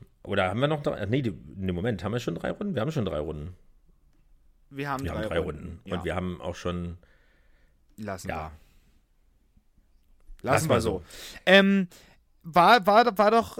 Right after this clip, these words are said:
Speaker 2: ähm, ganz,
Speaker 1: War
Speaker 2: ganz
Speaker 1: was
Speaker 2: witzig.
Speaker 1: anderes.
Speaker 2: Ich
Speaker 1: Du
Speaker 2: meine,
Speaker 1: bist noch
Speaker 2: du
Speaker 1: ausbaufähig,
Speaker 2: Ja.
Speaker 1: das hat man gemerkt. Ähm. <laughs>
Speaker 2: Du bist ausbaufähig. Also,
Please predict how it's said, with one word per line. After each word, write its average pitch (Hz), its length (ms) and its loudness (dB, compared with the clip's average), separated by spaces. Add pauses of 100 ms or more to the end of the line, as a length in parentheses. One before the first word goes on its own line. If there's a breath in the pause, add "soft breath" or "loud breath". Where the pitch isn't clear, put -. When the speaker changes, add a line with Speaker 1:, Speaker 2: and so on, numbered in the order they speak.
Speaker 2:
ähm, 202 260 0
ganz, 185 220 0
Speaker 1:
War 131 100 2
Speaker 2:
ganz 139 160 2
Speaker 1:
was 135 80 0
Speaker 2:
witzig. 185 140 0
Speaker 1:
anderes. - 340 -4
Speaker 2:
Ich 156 140 -8
Speaker 1:
Du 160 60 -4
Speaker 2:
meine, 185 140 6
Speaker 1:
bist 202 100 4
noch 139 80 2
Speaker 2:
du 123 40 2
Speaker 1:
ausbaufähig, 151 580 0
Speaker 2:
Ja. 113 100 2
Speaker 1:
das - 180 -4
hat 113 100 -4
man 117 100 -4
gemerkt. 104 640 -4
Ähm. 107 480 -6 (240)
<laughs> - 240 2
Speaker 2:
Du 202 220 4
bist 185 260 4
ausbaufähig. 127 960 4
Also, 143 380 6